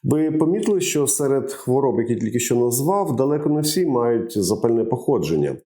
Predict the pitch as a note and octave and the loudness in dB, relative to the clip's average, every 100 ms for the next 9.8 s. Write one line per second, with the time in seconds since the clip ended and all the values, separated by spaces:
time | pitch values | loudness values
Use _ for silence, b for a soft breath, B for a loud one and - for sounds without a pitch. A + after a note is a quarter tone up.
0 | _ _ A2 A2+ B2+ C#3 C#3 A2+ D2 - | _ _ 0 0 0 0 0 2 0 -4
1 | C2+ - _ _ _ _ _ - G#2 G#2+ | -10 -16 _ _ _ _ _ 0 2 2
2 | G#2+ G#2+ C3+ D3+ C#3+ B2+ A#2+ A#2 C3 E3 | 2 0 0 -2 0 0 0 0 -2 0
3 | F#3 F#3 B2 - G2 F2+ E2 - B - | -2 0 -2 0 0 0 0 -4 B -2
4 | B2 B2 C3+ C3+ - C#3 B2+ A#2+ - A#2+ | 0 0 0 0 0 0 2 0 0 2
5 | A#2 - - - C#3+ F#3 F#3+ - G#2 F#2+ | 0 -2 -6 -2 0 2 0 2 2 2
6 | - - A#2 A2 A2+ A2+ A#2+ B2 B2 A#2+ | 0 0 0 2 0 2 2 2 0 0
7 | B2+ A#2+ C3 D3+ E3+ A#2+ G2+ G2 B2+ C3 | 0 0 0 0 2 2 2 2 2 2
8 | A#2 A#2 A#2+ A#2 A2+ - - G#2+ B2 D3 | 2 2 2 0 -2 -8 -4 -2 0 2
9 | C3+ A#2 - A2+ F#2 - - | 2 0 0 0 0 -2 -10